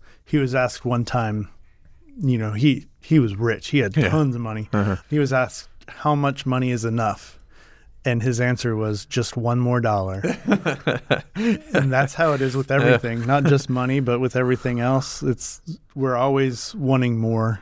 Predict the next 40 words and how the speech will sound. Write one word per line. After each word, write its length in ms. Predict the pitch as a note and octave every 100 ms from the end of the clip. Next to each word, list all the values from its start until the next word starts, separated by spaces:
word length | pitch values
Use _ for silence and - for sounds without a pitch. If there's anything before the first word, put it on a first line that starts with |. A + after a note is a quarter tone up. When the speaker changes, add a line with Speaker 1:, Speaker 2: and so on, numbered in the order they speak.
| -
Speaker 2:
Mm. 240 | A2 A2+ C3+
Speaker 1:
and 120 | A#2+
we're 80 | A#2
striving 480 | - C3 B2 A#2+ A#2+
after 200 | - A#2
those 240 | A2+ -
things. 300 | A2 A2+ G#2+
And 100 | G#2
Jesus 320 | B2+ A2 G#2+
talks 300 | - B2 - -
specifically 760 | - - B2+ A2+ - - G2
against 360 | F#2 F#2 F2+ -
that. 220 | G2 - -
Speaker 2:
Yeah, 240 | G#2+ G2 - - -
yeah, 140 | G#2 A2
Speaker 1:
Yeah. 520 | - - - - A2+
Speaker 2:
yeah. 120 | G#2+ -
That's 140 | C3 -
a 20 |
great 220 | A2+ G#2+
quote. 320 | - A#2+ - - - - -
So 160 | D#3+
next 200 | D#3+ D3+
question. 340 | C3 A#2 - - - - -
What 100 | E3+
does 100 | G3+
it 80 | D3
mean 540 | C#3 D3+ C#3+ A#2 A#2 A#2
to 140 | - -
seek 680 | - - - D3+ D#3 - - A2+ A2
God's 640 | A2+ A2 G#2+ G2+ - - -
kingdom? 520 | - A2 F#2+ D2+ - - - -
We 80 |
mentioned 300 | A#2+ G#2 A2+
this 160 | G2+ F2+
in 60 | G#2
Speaker 1:
Mm. 40 |
Speaker 2:
Matthew 260 | G2+ G2+ F2
six 320 | G2+ - -
thirty-three. 560 | G#2+ F#2+ - - D3